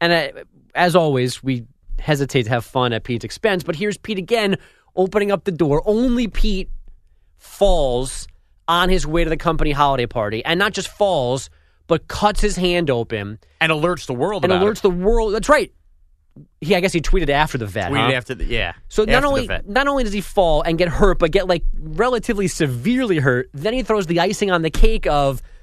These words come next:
Speaker 1: "Let me go to a vet."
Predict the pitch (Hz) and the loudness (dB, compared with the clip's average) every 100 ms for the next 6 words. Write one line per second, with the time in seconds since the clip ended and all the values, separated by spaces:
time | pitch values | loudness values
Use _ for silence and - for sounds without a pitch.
0 | - - - 139 160 196 202 196 160 147 | -20 -20 -10 -4 0 0 0 -2 -2 0
1 | 156 156 156 151 - 151 139 113 104 165 | 0 0 -2 -4 -4 -2 -2 -2 -2 -2
2 | 135 | -2